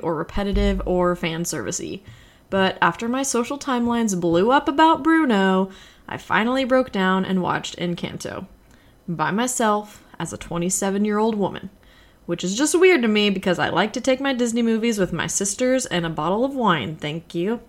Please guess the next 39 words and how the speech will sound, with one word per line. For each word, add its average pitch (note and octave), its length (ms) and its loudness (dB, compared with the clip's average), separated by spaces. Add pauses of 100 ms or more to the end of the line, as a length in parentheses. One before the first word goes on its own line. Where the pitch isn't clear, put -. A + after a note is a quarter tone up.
(640)
But, B3 320 4
of C4 160 -2
course, F#3+ 440 0
I F3 100 -2
ended F#3+ 280 0
up B3+ 160 0
crying F3 640 0 (100)
and F3+ 240 0
loving F3 380 2
it F3 280 0
and F3 360 0
was F3+ 180 0
grateful F3 400 -2
I E3+ 100 2
watched - 380 -8
it. - 180 -10 (480)
End D#3+ 160 -6
of E3+ 80 -2
story. - 420 -6 (1080)
Or - 100 -14
so E3+ 400 -4
I A3 140 -2
thought. - 540 -12 (1160)
But - 280 2
before A#3+ 240 -2
I A#3 60 2
dive A3 200 2
into G#3+ 120 0
that, A3 220 0
let A#3+ 80 -4
me A3+ 80 -2
tell A#3+ 160 -2
you A3+ 40 2
about A3 160 0
my G#3+ 120 4
Elevensies A#3 500 2
drink. A#3+ 280 4
It B3 260 4
is F#3+ 560 2